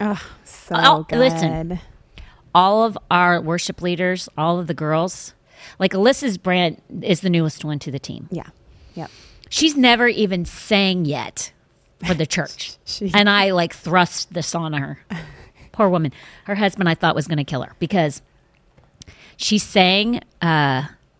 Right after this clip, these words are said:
Speaker 2: Throne Room, or she listened to Throne Room
Speaker 1: Yeah.
Speaker 2: while she was sleeping.
Speaker 1: Oh
Speaker 2: And he
Speaker 1: my
Speaker 2: said, "I don't
Speaker 1: gosh.
Speaker 2: wanna hear that song ever again."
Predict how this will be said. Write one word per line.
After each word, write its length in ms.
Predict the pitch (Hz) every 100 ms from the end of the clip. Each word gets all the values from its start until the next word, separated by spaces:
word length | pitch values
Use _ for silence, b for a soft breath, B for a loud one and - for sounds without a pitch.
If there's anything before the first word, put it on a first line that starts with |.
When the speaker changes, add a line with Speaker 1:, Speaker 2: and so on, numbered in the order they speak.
| _ _ - -
Speaker 2:
Throne 340 | - 185 190 208
Room, 280 | 226 240 175
or 120 | 160
she 180 | - 196
listened 300 | 190 - 208
to 80 | 190
Throne 340 | 175 180 196
Room 260 | 208 220 233
Speaker 1:
Yeah. 160 | 180 175
Speaker 2:
while 160 | 175
she 140 | 160 175
was 100 | 151
sleeping. 400 | 165 143 117 - _ _ _ -
Speaker 1:
Oh 60 |
Speaker 2:
And 220 | 180 175 170
he 40 |
Speaker 1:
my 40 | 175
Speaker 2:
said, 220 | 170 160
"I 160 | 156 170
don't 100 | 170
Speaker 1:
gosh. 40 |
Speaker 2:
wanna 120 | 160
hear 120 | 156 147
that 140 | 143
song 220 | 156 147
ever 120 | 139 143
again." 240 | 123 107